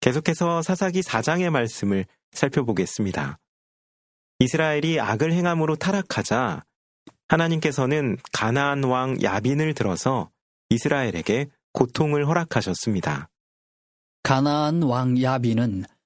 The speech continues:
Speaker 2: 철병거 구백 대가 있다고 기록되어 있는데요. 이 정도의 군사력이면 당시 상황에서 가나안 지역의 절대자가 될 만한 상황,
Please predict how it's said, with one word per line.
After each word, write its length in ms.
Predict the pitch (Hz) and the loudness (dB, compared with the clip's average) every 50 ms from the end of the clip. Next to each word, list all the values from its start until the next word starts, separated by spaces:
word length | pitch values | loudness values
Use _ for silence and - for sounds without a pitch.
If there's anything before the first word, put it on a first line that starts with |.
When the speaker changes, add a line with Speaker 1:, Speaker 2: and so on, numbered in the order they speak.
| _ _ - | _ _ -10
Speaker 2:
철병거 840 | - - - 170 165 165 156 139 143 127 120 117 135 127 147 151 _ - | -6 -2 0 2 2 2 2 2 2 2 2 2 2 0 0 -2 _ -6
구백 400 | - - 139 127 160 156 - - | -2 0 0 2 0 0 0 0
대가 240 | 165 156 147 147 135 | 0 2 2 2 0
있다고 460 | 123 123 - 120 110 104 104 104 98 | 0 0 0 0 0 2 0 0 -2
기록되어 560 | - - 127 120 110 - - 113 107 107 110 | 0 0 0 0 0 0 0 0 2 2 2
있는데요. 500 | 113 120 110 95 92 92 95 113 113 98 - _ _ _ _ - - - - _ _ _ _ _ _ - | 0 0 0 0 0 0 0 0 -2 -4 -10 _ _ _ _ -18 -18 -18 -18 _ _ _ _ _ _ -2
이 180 | - 151 151 143 | 0 2 2 2
정도의 440 | 165 170 170 160 151 147 156 175 | 2 2 2 2 2 2 2 0
군사력이면 920 | 175 - 143 135 131 135 127 123 117 107 110 107 110 120 143 123 98 95 95 - | 0 0 0 2 2 2 2 2 0 2 2 2 2 2 0 0 -2 -4 -4 -4
당시 420 | - 113 123 127 117 - 135 123 | -2 0 0 0 0 0 -2 -2
상황에서 680 | - 123 143 139 131 117 110 104 92 - 127 131 143 - _ _ _ _ - - - | 0 0 0 0 0 0 0 0 0 0 -2 -2 -2 -4 _ _ _ _ -14 -8 -4
가나안 500 | - 139 143 139 151 151 151 147 147 139 | 0 0 2 2 2 2 2 2 0 0
지역의 640 | 123 - 139 135 127 120 117 120 110 104 101 98 - | 0 0 0 0 2 2 2 0 0 0 0 -2 -2
절대자가 640 | - - 113 120 113 - 156 135 123 135 123 127 123 | -2 -2 -2 0 0 0 0 0 0 0 0 0 0
될 160 | 120 120 110 | 0 0 0
만한 320 | 107 104 101 107 120 127 | 0 0 2 2 0 0
상황, 400 | 117 113 - - 143 147 139 127 | -2 -2 -2 -2 -2 0 -2 -2